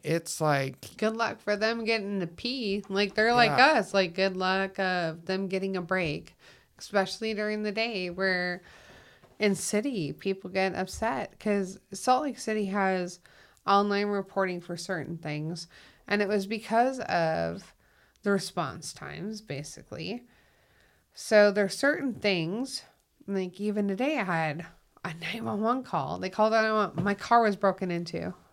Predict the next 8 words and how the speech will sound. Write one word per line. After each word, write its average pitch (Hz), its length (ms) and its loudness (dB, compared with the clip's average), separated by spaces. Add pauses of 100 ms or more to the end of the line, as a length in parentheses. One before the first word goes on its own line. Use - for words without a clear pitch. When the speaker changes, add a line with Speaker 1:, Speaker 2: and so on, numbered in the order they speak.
(280)
Speaker 2:
Did 180 220 -4
you 190 80 -4
see 196 220 -2
who 190 140 0
did 180 160 -2
it? 214 280 -2
No. 165 260 -8 (2250)
Okay. 170 500 -6